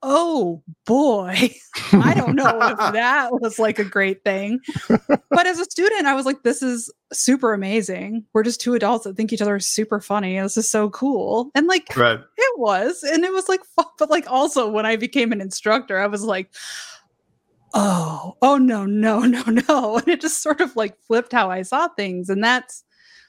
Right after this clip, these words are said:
Speaker 1: that got me thinking about the power dynamics of it. That made me think about, like, how was I playing on stage? And for, like,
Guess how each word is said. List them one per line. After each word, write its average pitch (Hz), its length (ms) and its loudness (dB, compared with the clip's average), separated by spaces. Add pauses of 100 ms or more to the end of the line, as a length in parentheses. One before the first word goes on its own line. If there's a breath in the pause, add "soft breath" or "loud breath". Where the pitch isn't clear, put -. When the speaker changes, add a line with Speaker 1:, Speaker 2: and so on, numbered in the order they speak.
(420 soft breath)
Speaker 1:
that 208 360 0
got 214 220 2
me 208 80 -6
thinking 214 320 -4
about 208 320 0
the 220 100 -2
power 214 320 0
dynamics 214 540 -2
of 208 140 -6
it. 214 200 -2
That 233 120 0
made 233 180 0
me 233 100 -2
think 220 240 -6
about, 190 380 -2
like, 170 240 -6
how - 260 -2
was 208 220 -2
I 185 140 0
playing 196 560 -4
on 185 200 -2
stage? 277 540 0
And 196 140 -8
for, 175 420 -4
like, 180 400 -2